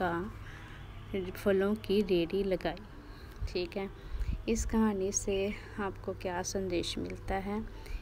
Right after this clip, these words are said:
उत्तर है इसका, इस कहानी से ये हमें संदेश मिलता है कि हमें मेहनत करनी चाहिए और अपनी मेहनत पर विश्वास करना चाहिए। आगे है पढ़ो और समझो।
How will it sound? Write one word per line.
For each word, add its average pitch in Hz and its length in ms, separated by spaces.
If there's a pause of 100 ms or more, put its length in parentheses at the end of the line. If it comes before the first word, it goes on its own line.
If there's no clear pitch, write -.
(320)
उत्तर 202 300
है 202 120
इसका, 190 300 (100)
इस 226 180
कहानी 202 340
से 185 280 (100)
ये 185 140
हमें 190 260
संदेश 180 540
मिलता 175 360
है 180 220
कि 202 160
हमें 180 300
मेहनत 175 540
करनी 170 400
चाहिए 170 360
और 180 260
अपनी 175 360
मेहनत 170 400
पर 175 240
विश्वास 165 580 (340)
करना 160 300
चाहिए। - 400 (840)
आगे 190 240
है 208 140
पढ़ो 202 380
और 185 240
समझो। 170 600